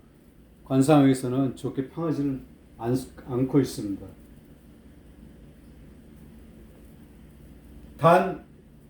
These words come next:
잘 살펴야 될 게, 보통 우리 삼백안들이 좀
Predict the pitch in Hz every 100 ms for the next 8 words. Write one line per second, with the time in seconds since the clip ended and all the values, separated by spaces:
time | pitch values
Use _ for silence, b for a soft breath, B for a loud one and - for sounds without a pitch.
0 | _ - - - - - 165 190 - -
1 | 262 - 247 175 147 - 160 170 120 -
2 | - - - - - - - 160 160 180
3 | 180 151 160 160 - 220 226 220 180 147
4 | 156 165 - 175 175